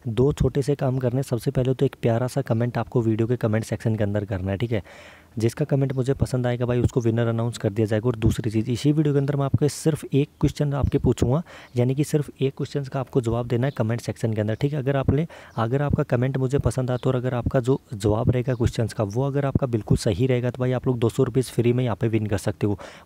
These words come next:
और जो भी विनर रहेगा ना भाई, उसकी अनाउंसमेंट मैं करूँगा हमारे Telegram चैनल पे। तो सबसे पहले तो आप लोग Telegram चैनल को ज्वाइन कर लीजिए। नीचे जाइए, वीडियो के कमेंट सेक्शन में ही आपको लिंक मिल जाएगा, सबसे ऊपर पिन्ड कमेंट है,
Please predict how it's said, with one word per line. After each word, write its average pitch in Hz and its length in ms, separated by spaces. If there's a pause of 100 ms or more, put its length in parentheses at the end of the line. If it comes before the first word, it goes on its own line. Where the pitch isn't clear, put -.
और - 80
जो 117 200
भी 143 120
विनर 143 300
रहेगा 127 200
ना 135 100
भाई, 135 140
उसकी 127 260
अनाउंसमेंट 127 500
मैं 123 120
करूँगा 117 280
हमारे 110 280
Telegram 110 440
चैनल 101 240
पे। 92 180 (320)
तो - 80
सबसे - 280
पहले 147 200
तो 143 100
आप 139 120
लोग 143 120
Telegram 120 380
चैनल 110 280
को 120 120
ज्वाइन 110 280
कर 120 100
लीजिए। 117 260
नीचे 123 260
जाइए, 120 220
वीडियो 117 260
के 127 100
कमेंट 120 280
सेक्शन 127 320
में 127 140
ही 131 180
आपको 127 240
लिंक 120 200
मिल 113 140
जाएगा, 110 220
सबसे 117 280
ऊपर 120 180
पिन्ड 139 240
कमेंट 123 320
है, 160 80